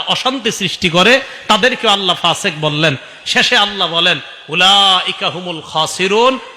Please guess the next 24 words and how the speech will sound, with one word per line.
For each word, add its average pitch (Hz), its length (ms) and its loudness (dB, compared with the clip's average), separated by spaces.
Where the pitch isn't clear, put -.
তারা 196 180 2
হলো 185 180 -4
ক্ষতিগ্রস্ত। 202 680 -4
ভাই, 165 220 2
আপনাদের 185 440 -2
কাছে 180 200 -4
হাত 156 240 0
জোর 190 160 -4
করে 170 180 0
আবদার, 147 380 0
আমি 220 280 2
আপনি 214 340 -2
মরার 202 380 0
সময় 190 300 0
আমার 214 220 0
আপনার 220 300 -2
নামের 208 300 0
পিছনে 214 360 -4
যেন 202 180 -2
ক্ষতিগ্রস্ত 208 640 -6
শব্দটা 180 500 -4
লেখা 151 240 -2
না 151 220 2
হয়, 147 220 2